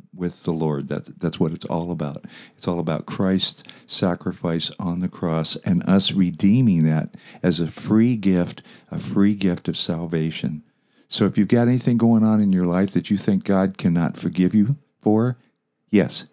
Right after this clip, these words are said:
he said he will forgive you. He will cleanse you white as snow, and he will accept you into his family if you're not, uh, already in his family. And if you're feeling condemned because you think you've just gone too far over the other side, come back. You don't,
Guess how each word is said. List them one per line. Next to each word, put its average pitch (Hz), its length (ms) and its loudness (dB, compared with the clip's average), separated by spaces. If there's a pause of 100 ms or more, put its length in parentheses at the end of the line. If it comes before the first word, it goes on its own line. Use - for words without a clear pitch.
(380)
he - 180 -4
said 104 320 2
he 113 120 0
will 87 180 2
forgive 80 400 -4
you. 92 220 -4 (840)
He 98 160 0
will 82 140 2
cleanse 92 420 0
you 87 120 0
white 90 260 0
as 113 100 0
snow, 90 480 0
and 80 140 -4
he 82 80 -4
will 80 160 -4
accept 87 400 -4
you 85 140 2
into 98 260 0
his 98 140 2
family 87 520 0 (300)
if - 160 -6
you're 82 140 0
not, 82 240 0
uh, 82 200 -2
already 80 420 0
in 80 100 0
his 78 160 -2
family. 80 420 -2 (220)
And 95 100 4
if 95 140 2
you're 87 80 4
feeling 127 420 2
condemned 98 580 4 (320)
because 92 360 0
you 90 40 2
think 95 300 2
you've 92 100 2
just - 220 -2
gone 87 220 0
too 101 180 2
far 95 300 0
over 90 160 2
the 87 180 2
other 90 160 2
side, 98 480 -2 (720)
come 139 160 2
back. 165 360 -2 (240)
You 107 100 4
don't, 120 240 0